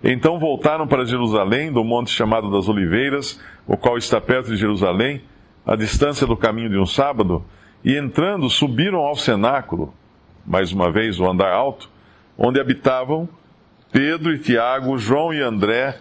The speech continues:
Filipe e Tomé, Bartolomeu e Mateus, Tiago, filho de Alfeu, Simão, o zelador, e Judas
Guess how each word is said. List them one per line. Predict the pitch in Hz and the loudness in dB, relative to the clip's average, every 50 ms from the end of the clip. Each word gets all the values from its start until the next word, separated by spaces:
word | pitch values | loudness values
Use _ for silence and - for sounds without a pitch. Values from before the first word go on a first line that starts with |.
| - - | -18 -20
Filipe | - - - - - 143 135 127 139 165 180 175 180 - 175 | -20 -20 -10 -4 -2 -2 0 0 0 0 -2 -2 -2 -4 -4
e | 170 165 - 151 123 | -2 -2 -2 -2 -2
Tomé, | - - 123 110 107 110 120 131 139 | 0 0 0 0 0 0 0 0 0
Bartolomeu | 127 123 131 127 - - 131 123 113 110 110 123 143 156 | 0 0 -2 0 0 0 0 2 2 0 0 0 0 0
e | 151 | 0
Mateus, | 139 123 110 98 107 123 123 131 139 139 - - - - - - _ _ _ | 0 -2 -2 -2 0 0 0 0 0 -2 -4 -8 -10 -12 -18 -20 _ _ _
Tiago, | - - 123 127 135 147 156 151 131 123 | -6 -2 0 2 2 2 0 0 -2 -4
filho | 107 - - 120 120 | -4 -2 -2 -2 0
de | 110 107 | 2 2
Alfeu, | 104 98 92 - - 110 123 139 147 143 139 - - - _ _ _ _ _ _ _ - | 0 0 0 -2 0 0 0 0 0 -4 -8 -12 -18 -20 _ _ _ _ _ _ _ -14
Simão, | - - - - 151 135 135 147 160 185 175 151 | -10 -6 -2 -2 0 0 0 0 0 0 0 -2
o | 123 | -2
zelador, | 85 117 117 110 104 95 92 107 131 147 156 156 143 139 - | 0 2 2 2 2 0 0 -2 -2 -2 -2 -4 -4 -4 -4
e | 120 113 | -4 -4
Judas | 98 92 104 120 151 185 196 151 110 104 90 82 - - - - | -4 -4 -2 -2 0 -2 0 0 0 0 0 0 -2 -6 -12 -16